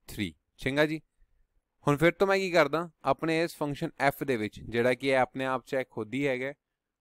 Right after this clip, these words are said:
ਉਹਦੇ ਥਾਂ ਤੇ, ਵੇਰੀਏਬਲ x ਦੀ ਥਾਂ ਤੇ ਮੈਂ ਇਹ ਪੂਰਾ ਫੰਕਸ਼ਨ ਰੱਖਤਾ। ਕੀ ਮਿਲੂਗਾ? three minus x ਇਹ ਜਿਹੜਾ x ਸੀਗਾ ਇੱਥੇ, ਇਸ x ਦੀ ਥਾਂ ਤੇ ਮੈਨੂੰ ਕੀ ਸਬਸਟੀਟਿਊਟ ਕਰਨਾ ਹੈ? ਪੂਰੀ ਵੈਲਿਊ।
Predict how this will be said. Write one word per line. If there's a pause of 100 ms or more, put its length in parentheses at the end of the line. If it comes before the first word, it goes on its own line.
(160)
ਉਹਦੇ
ਥਾਂ
ਤੇ, (200)
ਵੇਰੀਏਬਲ (180)
x
ਦੀ
ਥਾਂ
ਤੇ (400)
ਮੈਂ (100)
ਇਹ
ਪੂਰਾ
ਫੰਕਸ਼ਨ
ਰੱਖਤਾ। (880)
ਕੀ
ਮਿਲੂਗਾ? (560)
three (120)
minus (680)
x (380)
ਇਹ
ਜਿਹੜਾ
x
ਸੀਗਾ
ਇੱਥੇ, (720)
ਇਸ (120)
x (140)
ਦੀ
ਥਾਂ
ਤੇ
ਮੈਨੂੰ
ਕੀ
ਸਬਸਟੀਟਿਊਟ
ਕਰਨਾ
ਹੈ?
ਪੂਰੀ
ਵੈਲਿਊ।